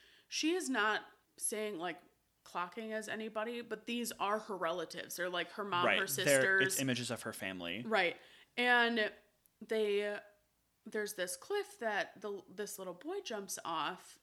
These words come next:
Speaker 1: into this, like, lake thing. And she's standing right at the edge of it, and she's laughing and she's having a good time.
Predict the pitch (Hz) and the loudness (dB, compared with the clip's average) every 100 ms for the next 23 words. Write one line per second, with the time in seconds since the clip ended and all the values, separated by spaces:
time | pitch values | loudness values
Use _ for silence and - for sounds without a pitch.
0 | - 214 202 202 180 180 - - - _ | -12 -8 -8 -6 -6 -6 -6 -8 -12 _
1 | _ _ _ - 202 180 - _ - 226 | _ _ _ -16 -12 -12 -16 _ -10 -4
2 | 339 339 - 185 113 143 - _ _ _ | -4 -6 -8 -4 -4 -6 -12 _ _ _
3 | _ _ _ 226 220 233 220 - 294 320 | _ _ _ -4 -2 -2 -2 -2 0 0
4 | 233 214 208 208 240 269 262 - - 233 | 0 -4 -6 -2 -2 -2 -6 -8 -10 -8
5 | 202 220 277 240 226 226 202 202 185 180 | -4 -4 -4 -8 -10 -10 -8 -8 -8 -8
6 | 170 175 170 - - 254 202 175 | -10 -12 -12 -14 -10 -8 -10 -12